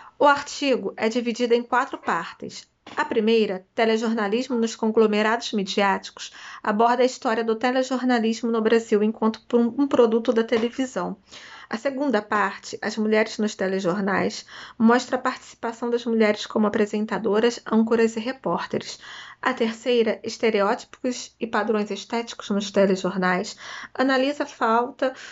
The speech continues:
de representatividade dos estereótipos de indivíduos fora do padrão estético nos telejornais. A quarta parte trata-se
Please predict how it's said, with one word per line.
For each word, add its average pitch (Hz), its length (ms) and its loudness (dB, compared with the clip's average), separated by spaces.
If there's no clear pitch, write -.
de 226 120 4
representatividade 254 1300 0
dos 220 320 -8
estereótipos 226 800 -2
de 220 160 4
indivíduos 220 640 0
fora 226 300 2
do 226 140 0
padrão 208 360 -2
estético 202 600 -4
nos 220 340 4
telejornais. 208 880 -2
A 247 100 2
quarta 202 320 -2
parte 226 420 -2
trata-se - 380 -2